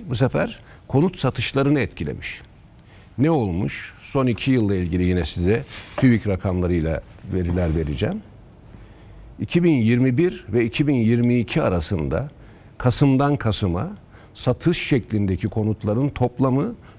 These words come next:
yüzde otuz dört azalmış. Yani bir yıl içinde satılan konut yüzde otuz dört azalmış. Bunun çarpıcı kısmı şu, ipotekli satışlar, yani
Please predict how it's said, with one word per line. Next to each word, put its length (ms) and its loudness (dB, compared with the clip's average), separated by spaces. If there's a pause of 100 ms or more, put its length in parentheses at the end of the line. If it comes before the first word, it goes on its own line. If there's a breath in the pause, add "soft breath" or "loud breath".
yüzde 320 2
otuz 380 0
dört 200 0
azalmış. 600 -2 (960 loud breath)
Yani 400 2 (120)
bir 140 6
yıl 220 2
içinde 340 -4
satılan 460 -4
konut 320 2 (600 soft breath)
yüzde 260 0
otuz 380 -2
dört 280 -2
azalmış. 600 -2 (600 loud breath)
Bunun 360 2 (100)
çarpıcı 500 0
kısmı 340 -2
şu, 280 -4 (400 loud breath)
ipotekli 540 0
satışlar, 720 -2 (340)
yani 400 -2